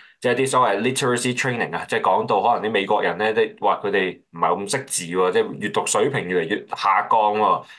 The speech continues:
咁有啲人就提出呢，就話要，呃，work on 一樣嘢叫 science of reading 啊，同呢個 cognitive science 啊，認知嘅科學呢連埋啦，就唔好同埋啲平時淨係讀文學，跟住就話叫你睇書，跟住呢，<laughs> 就話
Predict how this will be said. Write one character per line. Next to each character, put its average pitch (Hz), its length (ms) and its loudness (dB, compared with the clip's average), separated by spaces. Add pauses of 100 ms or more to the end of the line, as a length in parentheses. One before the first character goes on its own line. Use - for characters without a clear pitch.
(160)
咁 131 140 -2
有 123 140 4
啲 135 60 0
人 104 160 2
就 98 100 0
提 90 220 -2
出 139 160 -2
呢， 135 120 0
就 110 120 0
話 98 140 2
要， 110 180 2 (760)
呃， 92 300 2
work 123 300 2
on 113 40 -4
一 131 40 0
樣 117 180 2
嘢 101 100 -4
叫 113 80 0
science 127 440 0
of 104 160 -4
reading 117 260 0
啊， 92 60 -4
同 90 220 -6
呢 123 80 2
個 120 60 2
cognitive 143 640 0
science 120 460 0
啊， - 40 -2
認 104 300 -2
知 127 180 -6
嘅 123 240 2
科 120 340 2
學 101 100 0
呢 113 180 2
連 87 180 -4
埋 78 180 -4
啦， 87 140 4
就 104 100 0
唔 95 80 0
好 131 120 4
同 117 180 -2
埋 85 180 0
啲 135 100 0
平 90 180 -2
時 90 120 -6
淨 90 160 0
係 90 40 -4
讀 101 100 0
文 85 220 -2
學， 87 200 -2
跟 123 120 2
住 107 120 2
就 98 60 2
話 95 140 4
叫 107 120 -2
你 104 80 2
睇 101 60 -6 (220)
書， 120 140 -2
跟 123 140 0
住 110 60 2
呢， 110 100 4 (260)
<laughs> - 200 -10
就 135 80 -2
話 123 260 2